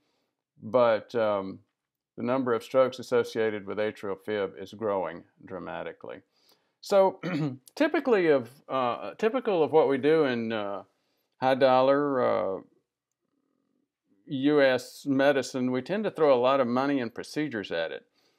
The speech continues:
The procedure that we tend to, uh, to use for this, and I, I have atrial fib. I went to a doc, uh, he recommended this as well. Uh, it's called, uh, ablation.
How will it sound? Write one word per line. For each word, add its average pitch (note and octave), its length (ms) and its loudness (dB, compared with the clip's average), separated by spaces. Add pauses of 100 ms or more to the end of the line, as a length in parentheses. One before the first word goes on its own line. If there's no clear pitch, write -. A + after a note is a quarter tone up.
(220)
The - 80 -4
procedure A#3 480 -2
that D3 260 -2
we C#3 240 -2
tend D3+ 340 -4
to, A#2+ 360 -2
uh, F#2 320 0 (140)
to B2 100 -6
use B2+ 320 -2
for A2 140 -8
this, F2+ 360 -4
and A#2+ 140 -2
I, C#3 300 0 (100)
I F3 120 0
have F3 180 0
atrial A2 360 -2
fib. F#2+ 400 -6 (1000)
I B2 120 0
went C3+ 240 -2
to A#2 160 -2
a G#2+ 40 -2
doc, G#2+ 440 0 (200)
uh, G2 220 -4
he B2 160 -4
recommended G2+ 640 -2
this F2+ 240 -8
as F#2+ 160 -14
well. F#2 320 -4 (580)
Uh, G#2+ 140 0
it's B2 160 -6
called, D#3 480 4 (100)
uh, F#2+ 260 -6 (640)
ablation. B2 560 0